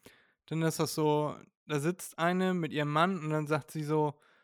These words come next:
„Ja, was machen wir jetzt mit dem angebrochenen Nachmittag?“ Und dann meint er, „Ja, ich kann ja mal meine Freunde <laughs> anrufen.“ Und dann, äh,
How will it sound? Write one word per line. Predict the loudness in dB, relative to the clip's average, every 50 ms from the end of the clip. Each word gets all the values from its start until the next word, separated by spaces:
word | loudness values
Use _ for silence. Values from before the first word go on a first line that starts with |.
| _ _ _ _ _ _ _ _ _ _ _ _ _ _ _ _ _ 0
„Ja, | 2 2 2 2
was | 0 0 2
machen | 2 2 4 4 4
wir | 4 4
jetzt | 2 2 0
mit | 0 0 0
dem | 0 0
angebrochenen | 0 2 2 0 0 2 0 0 0 0 0 0
Nachmittag?“ | 2 0 0 0 -2 -2 -2 -2 -4 -4 -6 -8
Und | -6
dann | -4 -2
meint | 0 0 0 0 0
er, | -2 -2 -2 -2 -6 _ _ _ _ _ _ _ _ -6
„Ja, | -6 -4
ich | -2 0
kann | 2 2 4
ja | 4 4
mal | 2 2 2
meine | 2 2 0 0
Freunde | -2 0 0 2 2 4 4 2
<laughs> | 0 0 2 4
anrufen.“ | 4 4 2 0 2 4 4 4 4 0 _ -8 -8 -8 -10 _ _ _ _ _ _ _ _ _ -14 -12 -10 -10 -10 -12 -16 -12 _
Und | 0 0 0 2 2
dann, | 2 2 2 0 -2 -4 -4
äh, | -4 -4 -2 -2 -4 -4 -6 -8 -8